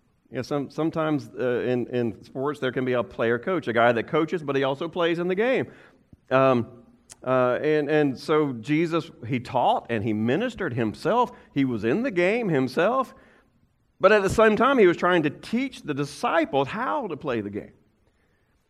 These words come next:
uh, what the game was all about, why they were even playing the game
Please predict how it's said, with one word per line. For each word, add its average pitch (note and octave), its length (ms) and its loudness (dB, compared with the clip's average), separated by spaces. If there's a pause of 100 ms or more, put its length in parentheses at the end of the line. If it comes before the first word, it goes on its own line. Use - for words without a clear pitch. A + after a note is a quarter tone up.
(160)
uh, A#2+ 280 2 (220)
what E3 220 -2
the F#3+ 80 0
game F3+ 380 6
was G3 160 4
all A3 300 4
about, A#3+ 560 4 (1000)
why D#3+ 600 6
they A3 160 8
were A3 200 4
even A#3+ 400 0 (300)
playing C4 560 0
the A#2 100 -2
game G2+ 340 -6